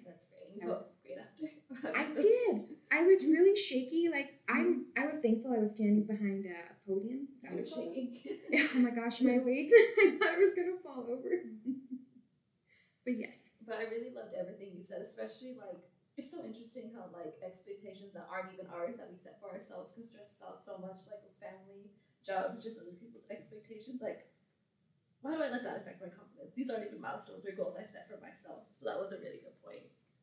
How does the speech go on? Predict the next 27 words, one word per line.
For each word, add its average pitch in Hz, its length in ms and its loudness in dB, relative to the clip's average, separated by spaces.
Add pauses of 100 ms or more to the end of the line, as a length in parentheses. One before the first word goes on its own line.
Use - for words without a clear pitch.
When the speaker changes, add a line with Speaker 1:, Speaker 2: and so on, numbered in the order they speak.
(180)
Speaker 2:
Very 185 240 -10
good 240 240 -6
point, 233 320 -10
too. 226 400 -8 (160)
Speaker 1:
Mm-hmm. - 80 -
Speaker 2:
Exactly. 202 560 -4 (400)
Having 240 280 -6
our 180 160 -6
own 208 240 -2
milestones 190 760 -12
to 180 160 -10
accomplish 175 600 -16
and 190 160 -14
not 175 200 -10
Speaker 1:
Mm-hmm. 247 80 0 (400)
Speaker 2:
having 196 240 -6
to 185 80 -12
use 196 240 -4
the 196 80 -6
ones 180 320 -10
that 175 80 -12
our 165 120 -10 (120)
parents 185 400 -14 (160)
put 190 80 -16
onto 165 400 -18
us. - 160 -20 (160)
That's, 180 240 -10